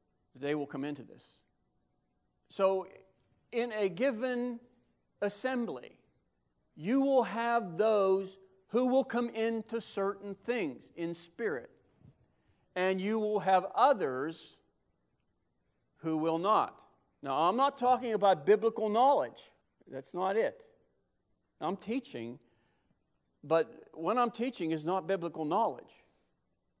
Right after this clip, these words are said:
This is dealing with the realm of the Spirit.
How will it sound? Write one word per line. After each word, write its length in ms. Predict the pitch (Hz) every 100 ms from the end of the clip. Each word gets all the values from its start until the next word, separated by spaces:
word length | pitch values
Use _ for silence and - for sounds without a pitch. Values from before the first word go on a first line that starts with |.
| _ _ -
This 280 | 165 156 208
is 140 | 208 175
dealing 340 | 190 214 214
with 160 | 202 202
the 80 |
realm 300 | 170 175 180
of 120 | 185 170
the 80 |
Spirit. 580 | 185 - 247 208 120 -